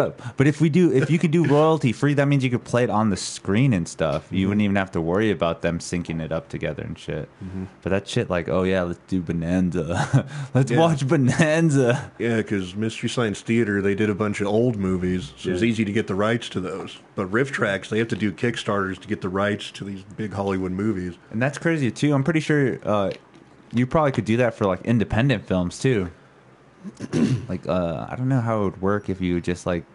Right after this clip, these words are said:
Speaker 1: got something off of Netflix, but that isn't really highly rated and doesn't have a lot of views and shit like that. I don't know how you can actually research that, but that'd be a pretty cool thing to do.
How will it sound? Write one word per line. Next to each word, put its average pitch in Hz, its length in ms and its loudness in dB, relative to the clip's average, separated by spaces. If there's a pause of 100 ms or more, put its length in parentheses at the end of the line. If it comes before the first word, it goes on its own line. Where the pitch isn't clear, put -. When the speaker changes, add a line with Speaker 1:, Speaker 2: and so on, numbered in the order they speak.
(220)
Speaker 1:
got 92 280 0
something 95 280 0
off 90 200 2
of 87 60 2
Netflix, 104 640 2
but 95 140 -2
that 87 240 0
isn't 92 320 0
really 90 220 2
highly 92 380 0
rated 90 460 0
and 85 120 -10
doesn't 92 200 -2
have 90 140 -2
a 85 40 -4
lot 85 240 -2
of 80 140 -4
views 87 400 -2
and 80 140 -8
shit - 160 -10
like 80 180 -10
that. 78 280 -6 (680)
I 95 60 0
don't 98 120 4
know 104 80 4
how 101 120 0
you 98 140 0
can 92 140 -2
actually 90 360 0
research 82 600 -4
that, 78 300 -6 (480)
but - 80 -8
that'd 92 160 0
be 92 80 0
a 85 60 0
pretty 80 220 -8
cool - 120 -12
thing 80 180 -8
to 78 100 -10
do. 73 180 -6